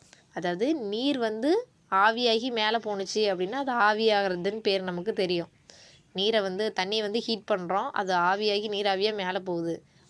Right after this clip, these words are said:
அப்படின்னா, அது பேர் ஆவியாதல். அதே வந்து நீராவியா நம்ம குளிர்விச்சு, இப்ப நம்ம பூமி, இப்ப பூமிக்கு எடுத்துக்கோங்க, மழை வந்து இப்ப நீராவியா வந்து மேகமா இருக்கு,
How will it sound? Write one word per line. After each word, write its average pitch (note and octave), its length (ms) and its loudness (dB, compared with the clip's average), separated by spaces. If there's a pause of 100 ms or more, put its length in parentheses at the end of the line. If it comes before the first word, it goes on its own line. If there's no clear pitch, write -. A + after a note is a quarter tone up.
அப்படின்னா, G3 340 0
அது A3 100 -2
பேர் G3+ 180 0
ஆவியாதல். F#3+ 720 2 (600)
அதே A3+ 320 4
வந்து C4 260 -2
நீராவியா C4 600 2
நம்ம B3 180 0 (140)
குளிர்விச்சு, A#3 560 0 (520)
இப்ப B3 180 -4
நம்ம B3+ 240 0
பூமி, B3 400 -2
இப்ப G#3 200 -2
பூமிக்கு B3 400 0
எடுத்துக்கோங்க, F#3+ 520 -2
மழை G#3 280 4
வந்து A3+ 260 -2
இப்ப A3+ 140 -4
நீராவியா G#3+ 540 2
வந்து A3 200 -4
மேகமா G#3+ 460 -2
இருக்கு, G3 400 -4